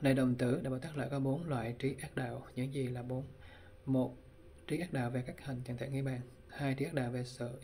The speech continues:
chết chóc hữu vi, chẳng thể nghĩ bàn. Ba, trí ác đạo về phiền não, chẳng thể nghĩ bàn. Bốn, trí ác đạo về thanh tịnh, chẳng thể nghĩ bàn. Đó là bốn loại trí ác đạo. Này đồng tử,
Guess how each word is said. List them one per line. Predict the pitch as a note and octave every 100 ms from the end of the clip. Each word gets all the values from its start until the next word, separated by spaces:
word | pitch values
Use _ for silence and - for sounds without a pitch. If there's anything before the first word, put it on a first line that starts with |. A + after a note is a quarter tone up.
| -
chết | C#3
chóc | -
hữu | - C3+
vi, | C#3
chẳng | C3
thể | C3
nghĩ | C3+ C#3
bàn. | C#3+ C3 - - - - - -
Ba, | C#3 C#3 C3 B2+ - -
trí | C#3+
ác | F3
đạo | C#3+ A#2+
về | B2 B2+ B2+
phiền | B2+ B2
não, | C3 C#3
chẳng | - C3
thể |
nghĩ | C#3 C3+
bàn. | C3 B2 - - - - - -
Bốn, | C#3+ D3 -
trí |
ác | F3+
đạo | C#3+ A#2+
về | B2 B2
thanh | D3 C#3+
tịnh, | B2+ B2+
chẳng | - B2+
thể | B2+
nghĩ | C3+
bàn. | D3 C3 - - - - - - - -
Đó | D#3
là | C#3+ B2+ B2 B2
bốn | C#3 E3+
loại | C3+ A#2 A#2 -
trí | C3
ác | C#3+ D3+
đạo. | C3+ A#2+ A#2+ - - - - - - - - -
Này | C3 B2+
đồng | B2 A2+
tử, | - A2 A#2+